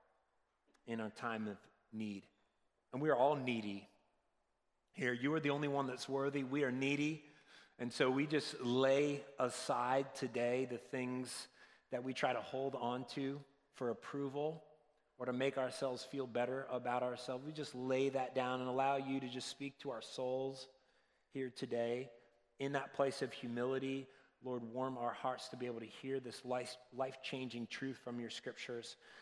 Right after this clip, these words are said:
this morning, that we'd walk out different. We walk out changed. For some of us, maybe even walking out for the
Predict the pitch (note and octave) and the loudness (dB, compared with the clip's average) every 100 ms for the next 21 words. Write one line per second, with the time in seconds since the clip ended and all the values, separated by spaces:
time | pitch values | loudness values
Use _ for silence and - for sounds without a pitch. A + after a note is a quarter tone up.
0 | - - B2+ - C3 A#2 A#2 A#2+ C3 D#3 | -10 -4 -4 -2 0 0 2 0 0 0
1 | C#3+ - A#2+ D3 F3+ E3 D3 C3 B2 D3+ | -2 -4 4 6 6 6 4 4 0 0
2 | C3 G2 - - _ _ _ C#3+ C#3 D#3 | 0 -6 -12 -20 _ _ _ 0 4 6
3 | D#3 C#3+ C3+ - D#3+ D#3+ B2+ G#2 - - | 6 4 4 0 2 2 0 -2 -6 -10
4 | - _ _ _ - D3+ - F#3 A3+ F3+ | -20 _ _ _ -4 0 4 6 6 4
5 | - D#3 E3 F3 D3+ C#3 C#3 C#3 C#3 C3+ | 4 2 0 0 0 2 2 0 -2 -2
6 | C#3 - C3+ B2 | -2 -6 -10 -10